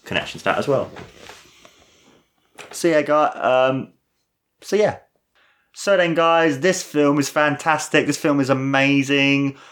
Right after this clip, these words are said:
Uh, for me, I would have to give this film five stars, like,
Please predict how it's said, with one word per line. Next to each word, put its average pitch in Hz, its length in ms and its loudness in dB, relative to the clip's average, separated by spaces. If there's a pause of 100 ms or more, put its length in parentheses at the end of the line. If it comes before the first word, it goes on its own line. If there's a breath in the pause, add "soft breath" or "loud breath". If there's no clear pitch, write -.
(160 loud breath)
Uh, 127 360 2
for - 180 -8
me, 165 420 2
I 135 80 2
would 139 120 2
have 135 100 0
to 139 80 0
give 131 120 0
this 127 140 -2
film 131 360 0
five 135 480 -2
stars, 120 800 0
like, 113 340 2